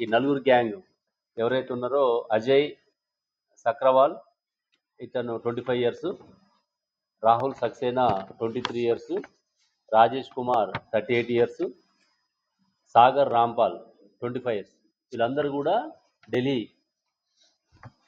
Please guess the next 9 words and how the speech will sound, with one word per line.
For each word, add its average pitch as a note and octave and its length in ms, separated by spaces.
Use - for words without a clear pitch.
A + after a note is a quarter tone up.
తర్వాత B2 160
ఇందులో C#3+ 580
ఒక C3 160
నాలుగు C3+ 360
కేసులు D3+ 260
వీళ్ళకి C#3 280
గతంలో C#3 280
ఢిల్లీలో C#3+ 600
ఉన్నాయి. A2+ 320